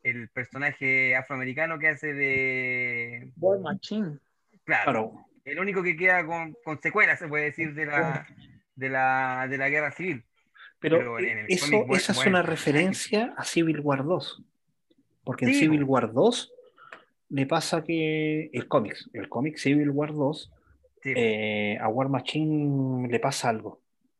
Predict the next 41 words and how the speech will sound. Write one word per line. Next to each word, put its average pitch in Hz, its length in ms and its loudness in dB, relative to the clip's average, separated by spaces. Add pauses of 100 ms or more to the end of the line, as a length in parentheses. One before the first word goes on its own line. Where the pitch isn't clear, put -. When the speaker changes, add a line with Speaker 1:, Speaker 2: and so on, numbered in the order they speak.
(680)
Speaker 1:
Claro. 117 280 -4 (540)
Speaker 3:
No 175 180 -2
vamos 147 220 2
a 120 40 2
decir 143 220 -2
qué, 190 100 0
pero 151 140 -2
le 143 80 2
pasa 139 320 -4 (960)
le 117 80 -4
pasa 120 200 -2
algo. 104 120 -6
Pero, - 360 -4
a 156 60 0
ver, 110 220 0
hay 151 140 2
varias 254 260 0
diferencias 165 420 -2
entre, 147 360 -2
entre 127 320 -4
una, 143 400 -2 (260)
entre 123 300 -4
una 131 220 2
y 127 60 -2
la 101 160 -4
otra. - 280 -12 (1200)
Porque 123 520 -2
tenemos, 151 460 -2
eh, 147 220 -10
como 117 200 -4
decía 151 640 -2
Luciano, 143 360 -4
este 147 120 -6
es - 60 -4
un 147 80 0
conflicto 160 400 -2
más 147 140 -4
personal. 123 500 -6
¿Por 127 180 -8
qué? 165 160 -6
Porque 170 460 -8